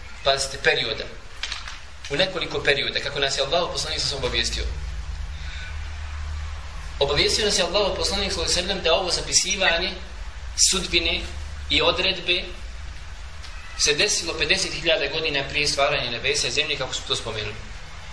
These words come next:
Spomenuo je Allah poslanik sallallahu alejhi ve sellem, pazite, u hadithu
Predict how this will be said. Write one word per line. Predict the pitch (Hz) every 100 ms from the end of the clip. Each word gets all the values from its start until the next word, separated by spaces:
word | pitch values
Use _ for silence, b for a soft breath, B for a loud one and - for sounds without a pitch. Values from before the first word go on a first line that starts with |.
| - - - B B B B - -
Spomenuo | - 156 170 233 226
je | 190
Allah | 170 196 214 -
poslanik | 165 196 208 180
sallallahu | 170 156 180 185 165
alejhi | 156 165 175 165
ve | 147
sellem, | 147 165 180 190
pazite, | 160 160 - 196 - - - - - - - - - - - - - - - - - - - - - - -
u | 147
hadithu | 139 143 147 190 -